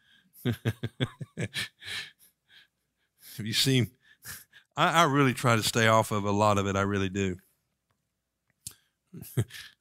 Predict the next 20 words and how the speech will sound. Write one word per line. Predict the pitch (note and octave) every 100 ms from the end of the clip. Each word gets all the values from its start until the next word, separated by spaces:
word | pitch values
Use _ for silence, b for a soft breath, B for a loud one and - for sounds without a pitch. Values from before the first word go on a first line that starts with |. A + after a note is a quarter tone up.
| -
Sometimes | - B2 G#2 A2 G#2+ -
people | A#2 G#2 G#2
will | G2
put | A2+ F#2+
little | G#2 G#2
emojis | G2+ G#2+ A2 G#2 G#2 G2
and | G2
they'll | G#2 G2
say, | - G#2
"Feeling | - B2+ A#2 A#2 A#2 A2 F#2+ - -
sad, | - G#2 G2 F#2 A2+ - _ _ _ _ _ _ _ _ _ _ _ _ _ _ _
feeling | - C3+ C3 B2+ A#2+ A2 G#2 -
confused." | A2+ A2 B2 G#2+ G2+ C#3+ - - - _ _ _ _ _ _ _ _ _ _ _ _ B B B B B B _
And | A#2 A2+
then | A#2 A2+
they'll | A2
go | A2 A#2 A2
into | G#2+ A2
this | G2+ G#2 - - - _ _ _ _ _ _ G#2
detailed | G#2+ C#3 B2+ B2+ A2 G2 F#2